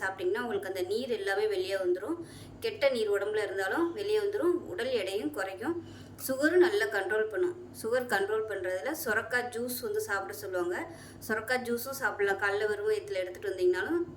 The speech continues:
நல்லா கண்ட்ரோலுக்கு வரும். இந்த மாதிரி நம்ம சட்னியா வச்சு சாப்பிட்டோம்னாலும் நல்லா ஹெல்த்தியா இருக்கும். இதுல, இதுல போட்டிருக்க வெங்காயம், தக்காளி, பூண்டு, கருவேப்பிலை, கொத்தமல்லி எல்லாமே வந்து நல்ல ஒரு ஹெல்த்தியான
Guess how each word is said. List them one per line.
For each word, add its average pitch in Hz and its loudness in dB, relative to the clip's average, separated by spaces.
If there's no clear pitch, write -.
நல்லா 202 2
கண்ட்ரோலுக்கு 185 0
வரும். 311 -2
இந்த 262 4
மாதிரி 247 2
நம்ம 233 0
சட்னியா 247 -2
வச்சு 214 -4
சாப்பிட்டோம்னாலும் 202 2
நல்லா 220 2
ஹெல்த்தியா 202 0
இருக்கும். 277 -4
இதுல, 220 2
இதுல 233 8
போட்டிருக்க 247 6
வெங்காயம், 233 4
தக்காளி, 214 2
பூண்டு, 247 6
கருவேப்பிலை, 220 2
கொத்தமல்லி 214 0
எல்லாமே 226 2
வந்து 202 2
நல்ல 226 4
ஒரு 208 0
ஹெல்த்தியான 226 2